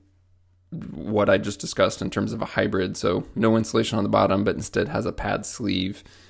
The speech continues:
and that keeps you connected, basically. But it's not a quilt, it's this hybrid deal.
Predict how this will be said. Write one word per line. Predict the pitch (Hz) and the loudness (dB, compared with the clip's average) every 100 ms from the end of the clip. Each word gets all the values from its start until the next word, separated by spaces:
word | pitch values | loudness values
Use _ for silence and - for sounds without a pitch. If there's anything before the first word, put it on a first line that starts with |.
| _ | _
and | - 101 | -2 0
that | 87 - | 0 -2
keeps | 98 98 | -6 -2
you | 98 98 98 101 - | 0 2 2 -4 -12
connected, | - 101 101 - - - 170 | -6 -2 -2 -4 -2 -2 0
basically. | - - - - | -2 -4 -4 -4
But | - | -2
it's | 104 - | -2 0
not | 98 95 - - _ - | 0 0 -4 -20 _ -12
a | |
quilt, | - - 151 - | -2 4 4 4
it's | - 110 - | -2 -4 -6
this | - - - - | -6 -6 -10 -4
hybrid | - 92 87 - | 0 2 2 0
deal. | - | -2